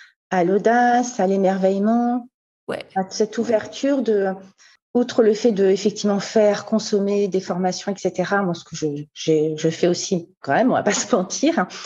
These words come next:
Speaker 1: Il y a aussi le fait de, de garder finalement, est-ce que, est-ce qu'il n'y a pas le fait de garder finalement son âme d'enfant et de rester
Speaker 2: Hmm.
Speaker 1: émerveillé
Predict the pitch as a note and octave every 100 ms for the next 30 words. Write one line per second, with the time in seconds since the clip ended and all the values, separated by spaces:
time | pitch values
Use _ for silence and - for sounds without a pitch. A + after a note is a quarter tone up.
0 | - - - F#3 F3+ F3+ C#4+ A3+ F#3+ -
1 | C#4 A3+ G#3 - - - - - G3+ A3
2 | A3 B3 E4 C#4 A3+ C#4+ C#4 A#3 - -
3 | A3 - C4 B3+ A#3+ - C4+ C#4+ C#4+ G#3+
4 | A3 C4+ B3+ G3+ A3 G#3 C#4 - G#3 A3+
5 | A3+ G3+ G3 A3 A#3 A3 G#3+ - A3 C#4+
6 | _ _ _ _ G3+ G#3 A3 A3 - -
7 | C4+ B3 A#3 A#3 - G#3+ A#3+ A3+ A3+ C#4+